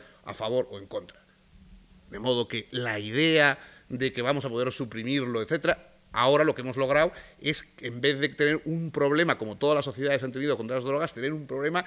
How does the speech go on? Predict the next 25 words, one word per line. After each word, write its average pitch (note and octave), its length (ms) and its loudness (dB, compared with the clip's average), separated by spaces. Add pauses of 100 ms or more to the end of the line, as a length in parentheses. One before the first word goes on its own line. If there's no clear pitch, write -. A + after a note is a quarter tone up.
(280)
infinito F#3+ 720 -2
con A2+ 140 -6
las A2+ 160 -10
drogas, D3 400 2
los A#2+ 120 -12
drogadictos, C3 720 -4
los A#2+ 100 -6
vendedores, B2+ 680 2
los A#2+ 160 -8
traficantes, D3 680 -2
los B2 140 -8
policías C3 400 -6
que C#3+ 80 -8
los C3 100 -6
persiguen, F3+ 500 -4
los C3 140 -2
médicos C#3 320 -4
que - 80 -12
los A#2+ 140 -8
curan. G3 360 2 (580)
Un G#3 340 2
jaleo F3+ 580 6 (160)
infinito F3 640 4
que D#3 120 4
moviliza E3+ 580 2